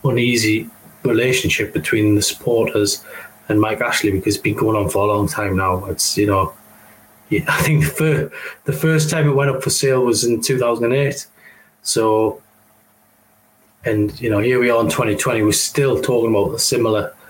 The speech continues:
similar story about the club being sold. So, uh,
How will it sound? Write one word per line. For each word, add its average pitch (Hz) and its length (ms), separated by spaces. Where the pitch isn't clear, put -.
similar 110 380
story 120 400
about 101 200
the 101 80
club 110 320
being 101 200
sold. 101 440
So, 98 340
uh, 98 260